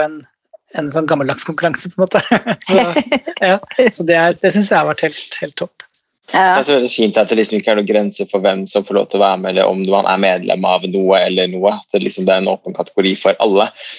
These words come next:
Speaker 3: som
Speaker 2: Ja.
Speaker 3: jeg synes er ekstremt fint, da, for det gjør jo også at det, ja, det er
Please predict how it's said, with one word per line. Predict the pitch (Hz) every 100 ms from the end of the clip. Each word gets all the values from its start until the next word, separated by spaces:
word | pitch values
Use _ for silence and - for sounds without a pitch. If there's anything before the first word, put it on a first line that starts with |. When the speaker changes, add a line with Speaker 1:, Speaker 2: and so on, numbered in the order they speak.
| -
Speaker 3:
som | 185 185
Speaker 2:
Ja. | 104
Speaker 3:
jeg | 101
synes | 104 - 98
er | 95 101
ekstremt | - - 98 98 104 -
fint, | 117 151 -
da, | 98
for | -
det | 101 95
gjør | 92 107
jo |
også | 110 - 101
at | -
det, | 101 - - - - - _ -
ja, | 110 110 107 95 _ _ _ - _ _ _ 117
det |
er | 110